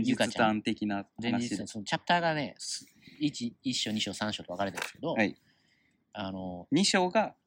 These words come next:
Speaker 1: ちょっと過去の話みたいな。
Speaker 2: そうそうそう。過去に戻る。
Speaker 1: うん。
Speaker 2: だからその元彼の話になりますと。
Speaker 1: うん。
Speaker 2: で、そのなんでそのTシャツに反応したかっていうのは、
Speaker 1: うん。
Speaker 2: 元彼がなんか、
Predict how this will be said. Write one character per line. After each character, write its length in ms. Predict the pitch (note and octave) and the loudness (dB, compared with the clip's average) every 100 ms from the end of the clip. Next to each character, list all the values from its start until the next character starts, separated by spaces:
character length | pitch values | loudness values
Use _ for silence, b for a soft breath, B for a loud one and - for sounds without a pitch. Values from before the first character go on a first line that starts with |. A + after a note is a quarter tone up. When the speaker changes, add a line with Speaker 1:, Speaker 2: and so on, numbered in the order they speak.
| - | -8
Speaker 1:
ち 80 | |
ょ 20 | - | -6
っ 20 | |
と 100 | - | -4
過 140 | G#2+ | -6
去 120 | G2+ | -4
の 100 | D#2 | -6
話 340 | D#2 D2 - - | -6 -10 -10 -10
み 100 | C#2+ | -8
た 120 | - | -6
い 40 | |
な。 60 | A2+ | -6
Speaker 2:
そ 60 | - | -6
う 20 | |
そ 60 | - | -12
う 20 | |
そ 40 | |
う。 40 | _ _ _ _ _ _ | _ _ _ _ _ _
過 120 | - C3 | -2 0
去 100 | G#2 | 0
に 80 | |
戻 320 | F2+ F#2 F#2 F#2 | -2 -4 -4 -6
る。 60 | - _ - | -10 _ -4
Speaker 1:
う 60 | |
ん。 40 | G#2 | -2
Speaker 2:
だ 20 | |
か 40 | |
ら 20 | A2 | 0
そ 100 | G#2 | -2
の 60 | |
元 180 | G2 A2+ | -2 -4
彼 240 | - G#2+ | -2 -2
の 100 | G2 | -2
話 360 | F#2 F#2+ F#2 - | -6 -8 -8 -10
に 60 | E2 | -12
な 80 | |
り 60 | - - | -16 -4
ま 140 | G#2+ | -2
す 80 | F#2+ | -2
と。 80 | - | -8
Speaker 1:
う 400 | _ _ _ - | _ _ _ -8
ん。 0 | |
Speaker 2:
で、 200 | C3+ C3 | -4 -4
そ 140 | - | -4
の 60 | B2+ | -4
な 140 | C#3+ | -2
ん 140 | D3 G#2+ | -2 -2
で 160 | B2 | -2
そ 100 | A2+ | -4
の 320 | G2+ G2 F#2 - B B B B | -6 -8 -8 -14 B B B B
T 120 | - A2+ | -2 -2
シ 100 | A2 | -2
ャ 20 | |
ツ 120 | - | -6
に 60 | G2 | -2
反 200 | G#2 G#2 | -2 0
応 100 | G#2 | -4
し 80 | - | -6
た 100 | G2 | -4
か 100 | C#3+ | -4
っ 100 | - | -4
て 80 | |
い 60 | G#2 | -2
う 20 | |
の 60 | B2+ | 0
は、 60 | |
Speaker 1:
う 20 | - | 0
ん。 40 | |
Speaker 2:
元 180 | G2+ A#2 | -2 -6
彼 280 | C3+ C#3+ D#3+ | -6 -6 -4
が 220 | G#3+ A#2+ | -4 -6
な 100 | F2+ | -10
ん 60 | |
か、 220 | E2+ - | -16 -20